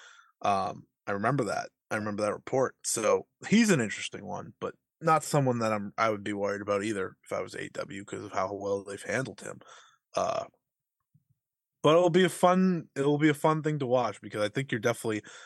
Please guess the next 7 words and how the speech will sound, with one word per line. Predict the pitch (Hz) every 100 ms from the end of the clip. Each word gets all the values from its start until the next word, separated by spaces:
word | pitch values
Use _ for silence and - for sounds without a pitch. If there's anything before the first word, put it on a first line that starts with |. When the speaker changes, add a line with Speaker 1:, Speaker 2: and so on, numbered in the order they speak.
| - _ _
Speaker 1:
onto | 107 110 117 123
something | - 143 139 143
that | 110 -
Regal | 104 104 104 -
could | - - 117 120 139 147 _ _ _ _ _ _ _ _ _ _ -
play | 147 139
that | 139 139